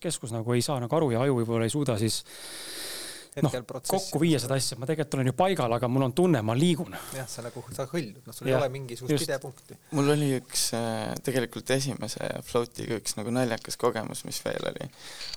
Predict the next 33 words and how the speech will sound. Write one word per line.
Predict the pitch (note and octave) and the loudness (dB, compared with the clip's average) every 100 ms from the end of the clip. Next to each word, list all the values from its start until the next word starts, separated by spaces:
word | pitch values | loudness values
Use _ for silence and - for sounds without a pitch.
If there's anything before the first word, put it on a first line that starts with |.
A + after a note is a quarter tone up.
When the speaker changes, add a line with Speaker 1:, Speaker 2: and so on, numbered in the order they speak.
| - | -2
Speaker 3:
Oli | A#2+ A#2 | 0 0
see, | B2+ A#2+ | 0 -2
et | - - - _ - C#3 | -4 -16 -18 _ -2 2
ma | |
olin, | C3 B2+ A#2+ - - | 2 2 -2 -8 0
ma | C3+ C3 | 0 2
peaaegu | - F#3 F#3 D3+ B2 B2 - - D#3+ | 0 2 4 2 0 -2 -4 -4 -2
ükski | - - A#2+ | -2 -4 0
kord | C3+ B2+ A2+ | 0 0 -2
ei | - | -4
puudutanud | C3 B2 A2+ - A2 | -2 -2 -2 -6 -4
seina, | - C#3+ A#2 - - - _ - - - - - | -2 0 -2 -4 -10 -14 _ -20 -20 -20 -8 4
välja | C#3 C3 B2 | 6 6 2
arvatud | A#2 A#2 | -4 -4
üks | C#3 - - | -4 -2 0
kord. | B2 A#2+ - - - _ _ _ | 0 -2 -6 -18 -20 _ _ _
Ja | A#2+ | -6
ma | A#2+ | 0
käisin | C3 C3 B2+ A#2 A#2 - | 2 2 2 0 -4 -4
parema | C#3 C#3 A#2 A#2 | -2 0 -2 -2
jala | B2 B2 A2+ | -2 0 0
varbaga | C3 C3 A#2 A2 - | -2 -2 -4 -4 -4
vastu | A#2 - - B2+ | -4 -4 -4 -4
seina | D#3+ E3+ B2 A2+ | -2 -2 -4 -4
ja | |
olin | A2+ A#2 A#2+ | -4 -4 -6
nagu, | - | -10
et | - - | -14 -14
vau, | - A#2+ A2+ - E2 - | -12 -8 -8 -10 -12 -10
et | |
see | - - | -8 -6
on | - | -4
sein. | - D#2 - - | -4 -8 -12 -16